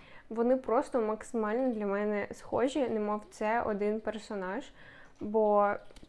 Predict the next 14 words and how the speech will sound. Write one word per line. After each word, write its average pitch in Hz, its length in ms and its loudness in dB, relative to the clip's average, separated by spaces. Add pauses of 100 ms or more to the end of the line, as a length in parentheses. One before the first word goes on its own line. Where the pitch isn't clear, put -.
(200)
Тут, 226 360 0
е, 220 320 2
жіночка 240 600 0
ця 247 380 -2 (100)
Джозі, 240 500 2 (460)
вона 233 340 0
дуже 226 600 0
дивна. 196 500 -2 (460)
Вона 240 220 4
вже 262 400 4
розповідає 254 720 4
свою 208 320 -2
історію 190 680 -4 (280)
Алікс 330 480 -2